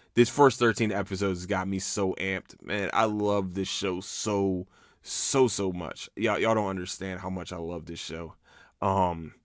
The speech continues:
it's just, I know people are like, "Man, you're a nerd, man. You watch cartoons." Yo, it's so much bigger than a cartoon. To me, this is a, like, the plot,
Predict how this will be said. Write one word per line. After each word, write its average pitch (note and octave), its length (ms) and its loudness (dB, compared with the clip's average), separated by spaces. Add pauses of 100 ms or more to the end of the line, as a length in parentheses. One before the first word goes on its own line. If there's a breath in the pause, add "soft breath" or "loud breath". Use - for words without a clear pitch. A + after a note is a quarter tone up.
(500)
it's G#2+ 180 2
just, G2+ 160 -2
I A2 120 4
know B2+ 140 6
people A#2+ 220 2
are A2+ 60 6
like, G#2+ 180 4
"Man, C3 300 8
you're D#3 200 6
a A2+ 40 6
nerd, B2+ 540 8
man. C3 480 6
You D3+ 100 -2
watch C3+ 320 6
cartoons." B2+ 640 6 (200 soft breath)
Yo, A#2+ 160 8
it's A2+ 100 4
so B2+ 200 4
much A#2 220 4
bigger G#2 260 2
than A2+ 120 0
a G#2+ 80 -2
cartoon. G#2+ 580 0 (440 soft breath)
To A2 100 2
me, A2 380 6 (140)
this A#2+ 300 0
is A2+ 160 -2
a, F#2+ 120 2 (100)
like, G#2+ 260 -2
the F#2+ 120 -4
plot, A2+ 520 2